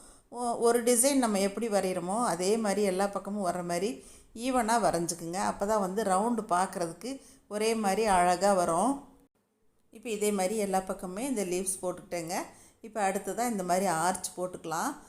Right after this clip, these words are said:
அந்த லீவ்ஸ்லேருந்து இன்னொரு லீஃப்க்கு போகிற மாதிரி ஆர்ச் போட்டுட்டு, இப்போ வந்து அந்த ஆர்ச் மேலே வந்து நம்ம என்ன பண்ணுறோம், ஒரு தாமரை போட்டுக்கிறோங்க. தாமரை போட்டுட்டு சுற்றிலும் எல்லா பக்கமுமே நம்ம அதே தாமரையை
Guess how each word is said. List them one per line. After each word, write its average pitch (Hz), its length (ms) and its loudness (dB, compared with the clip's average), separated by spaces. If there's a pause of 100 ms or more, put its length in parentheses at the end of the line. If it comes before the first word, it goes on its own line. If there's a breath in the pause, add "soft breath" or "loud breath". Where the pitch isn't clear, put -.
(220 loud breath)
அந்த 214 180 -6
லீவ்ஸ்லேருந்து 208 600 2
இன்னொரு 202 340 2
லீஃப்க்கு 196 320 -2
போகிற 190 180 -2
மாதிரி 190 280 -2 (440 loud breath)
ஆர்ச் 202 440 -2
போட்டுட்டு, 175 720 -4
இப்போ 240 320 0
வந்து 196 280 2
அந்த 214 220 0
ஆர்ச் 196 360 0
மேலே 185 240 0
வந்து 190 440 -2 (260 loud breath)
நம்ம 208 200 -12
என்ன 202 120 -6
பண்ணுறோம், 202 360 -2
ஒரு 202 160 2 (280)
தாமரை 208 440 0
போட்டுக்கிறோங்க. 170 640 -6
தாமரை 185 360 -6
போட்டுட்டு 190 720 -10 (320 loud breath)
சுற்றிலும் 240 560 -4
எல்லா 190 360 4
பக்கமுமே 208 540 -4
நம்ம 247 320 0 (360 loud breath)
அதே 180 340 -6
தாமரையை 185 520 0